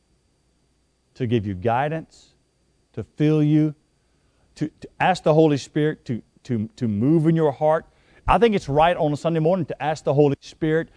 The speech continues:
to convict people of sin. You guys hear what I'm saying? I think praying right, you're praying to the Father through Jesus by the power of the Spirit. Even still, if the Spirit is God himself, then I, then that's a,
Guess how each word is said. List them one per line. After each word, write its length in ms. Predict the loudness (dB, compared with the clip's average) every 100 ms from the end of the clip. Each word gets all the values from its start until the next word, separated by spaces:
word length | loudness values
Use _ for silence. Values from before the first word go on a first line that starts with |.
| _ _ -10
to 120 | -8
convict 600 | -6 -8 -4 -2 -4 -4
people 340 | -6 -4 -8
of 100 | -10
sin. 380 | -8 -6 -4 -6 -14 _ _ _ _ _ _ _ _ _ _ _ _ _ _ -20 _ _ _ _ _ _ _ _ _ _ _ _ _ _ _ _ _ _ _ _ _ _ -4
You 100 | 2
guys 180 | 2 4
hear 80 |
what 100 | 2
I'm 80 | 2
saying? 340 | 0 -4 -6 -14 _ _ -4
I 100 | 2
think 360 | 2 0 -4
praying 380 | 4 8 8 8
right, 220 | 6 6
you're 80 | 4
praying 220 | 2 0
to 40 | 2
the 60 |
Father 440 | 4 6 6 2 -2 _ _ _
through 180 | 4 6
Jesus 460 | 6 2 2 0 -2
by 200 | 0 0
the 60 | 2
power 160 | 2
of 80 | 2
the 80 | -2
Spirit. 360 | 0 0 -2 _ _ 2
Even 320 | 4 4 2
still, 340 | 2 4 4
if 220 | 4 -2 -2
the 80 |
Spirit 360 | -6 2 2 2
is 240 | 2 2 4
God 300 | 2 0 0
himself, 300 | -2 0 0
then 120 | -2
I, 360 | -4 -12 -12 -10
then 180 | -4 -2
that's 220 | 0 0
a, 120 | -2